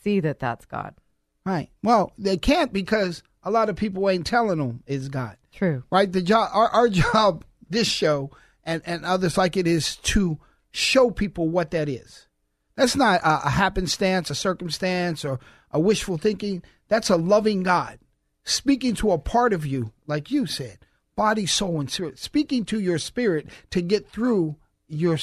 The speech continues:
Speaker 2: your flesh, your body, so that you, in your soul, in your, in your soul, in your core, in your emotions,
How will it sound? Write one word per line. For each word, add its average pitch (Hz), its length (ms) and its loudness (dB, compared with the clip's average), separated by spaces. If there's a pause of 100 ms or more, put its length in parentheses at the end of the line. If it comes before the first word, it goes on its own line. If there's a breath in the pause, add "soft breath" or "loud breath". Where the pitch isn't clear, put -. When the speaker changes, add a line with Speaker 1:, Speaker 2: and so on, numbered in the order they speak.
(140)
Speaker 2:
your 165 240 0
flesh, 202 520 -2
your 151 180 -4
body, 151 540 -4 (280 soft breath)
so - 180 -4
that 175 240 0
you, 214 400 -2
in 220 220 -2
your 196 160 -2
soul, 170 420 0
in 196 160 -2
your, 196 120 -6
in 208 180 -4
your 156 160 -8
soul, 214 420 -2
in 180 80 -2
your 165 140 -6
core, - 260 -2 (220 loud breath)
in 214 100 -4
your 214 140 0
emotions, 196 520 0